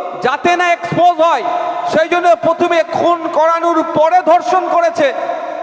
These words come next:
যাতে জনমানুষে কি হয়, ওই সন্দীপ,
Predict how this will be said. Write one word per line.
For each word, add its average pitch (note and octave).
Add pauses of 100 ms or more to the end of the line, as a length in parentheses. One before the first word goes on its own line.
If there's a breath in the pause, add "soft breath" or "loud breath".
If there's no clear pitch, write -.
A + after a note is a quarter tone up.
(140)
যাতে D4+
জনমানুষে E4+
কি E4
হয়, F#4+ (680)
ওই D4 (1120)
সন্দীপ, D#4